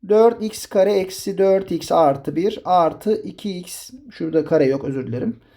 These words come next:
İki x eksi bir eksi yedi, sıfır. Düzenlersem dört x kare eksi iki x eksi yedi eşittir sıfır diye demin birinci yolda bulduğumuz denklemin aynısını bulmuş oluyorum.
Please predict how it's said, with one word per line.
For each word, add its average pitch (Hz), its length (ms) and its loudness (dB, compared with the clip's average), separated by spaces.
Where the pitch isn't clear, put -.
İki 185 300 -2
x 147 180 0
eksi 143 300 -2
bir 196 100 2
eksi 151 320 0
yedi, 135 220 -2
sıfır. 208 500 -6
Düzenlersem 185 800 0
dört 165 300 0
x 147 180 -6
kare 160 260 2
eksi 127 340 -6
iki 139 280 -2
x - 280 -10
eksi 170 340 -6
yedi 156 300 2
eşittir 151 500 -4
sıfır 135 460 -6
diye 147 280 2
demin 156 300 -2
birinci 156 300 0
yolda 135 260 0
bulduğumuz 135 360 0
denklemin 147 340 -4
aynısını 151 400 -2
bulmuş 170 300 -2
oluyorum. 165 420 2